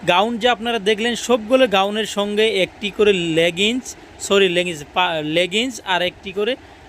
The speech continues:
ওড়না লাগানো আছে, সেগুলো আমি দেখাইনি, আপনাদেরকে বলে দিলাম। আপনারা আসলে লেগিংস এবং ওড়নার সাথে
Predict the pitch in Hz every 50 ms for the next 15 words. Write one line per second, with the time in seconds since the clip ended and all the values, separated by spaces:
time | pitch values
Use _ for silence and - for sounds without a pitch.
0 | - - - - - - 180 185 185 196 208 226 226 196 175 165 160 175 185 185
1 | 180 170 - 226 226 - - 190 180 170 180 185 180 175 180 180 160 160 165 165
2 | 165 180 190 196 226 220 190 151 170 175 160 165 180 175 151 165 175 180 165 180
3 | 202 214 208 170 147 156 170 170 175 165 160 - 175 180 180 165 160 165 160 160
4 | 202 220 185 196 175 165 175 175 165 165 165 165 175 156 160 156 151 170